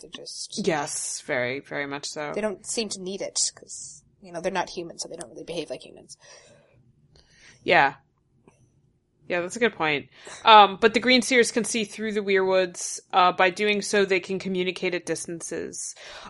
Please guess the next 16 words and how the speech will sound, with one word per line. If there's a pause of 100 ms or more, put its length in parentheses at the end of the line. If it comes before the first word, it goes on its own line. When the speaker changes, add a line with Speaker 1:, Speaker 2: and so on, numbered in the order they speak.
Speaker 2:
All
green
seers,
I
believe,
are
skin
changers. (460)
And
skin
changing
Speaker 1:
No,
I
think
Speaker 2:
is
Speaker 1:
all,